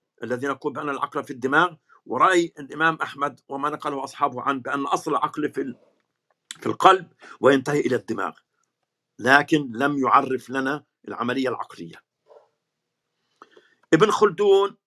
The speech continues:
في كتاب المقدمة كلام طويل جدا، بالواقع يعني ال-، الذي يريد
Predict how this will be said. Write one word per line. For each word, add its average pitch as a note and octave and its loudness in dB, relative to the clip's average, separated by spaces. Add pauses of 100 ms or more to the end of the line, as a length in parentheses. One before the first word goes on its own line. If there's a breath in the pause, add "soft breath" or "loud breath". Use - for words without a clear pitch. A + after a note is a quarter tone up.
(220)
في D#3 -4
كتاب F#3 2
المقدمة E3 0 (1300)
كلام F#3+ 4
طويل E3+ -8
جدا، A#2+ -12 (320)
بالواقع A#2+ 0
يعني D3 2
ال-، C3 -2
الذي C#3+ 0
يريد C#3+ 4